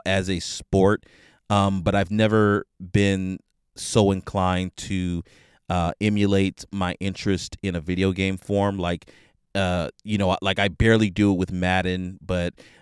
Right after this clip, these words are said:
uh, one of the, the game that's coming out is M L B, uh, The Show twenty-three, uh, coming out on March twenty-eighth. And yeah,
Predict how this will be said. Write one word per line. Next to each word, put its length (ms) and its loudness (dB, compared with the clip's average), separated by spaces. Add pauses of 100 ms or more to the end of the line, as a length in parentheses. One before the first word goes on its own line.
(120)
uh, 260 4
one 300 2
of 120 0
the, 220 -6
the 120 0
game 240 6
that's 120 0
coming 240 0
out 180 2
is 200 -6
M 180 2
L 220 4
B, 440 0 (380)
uh, 220 0
The 200 -2
Show 760 4
twenty-three, 960 -2 (400)
uh, 180 -2
coming 220 -2
out 140 0
on 80 -2
March 280 -2
twenty-eighth. 800 -6 (440)
And 640 4
yeah, 260 -2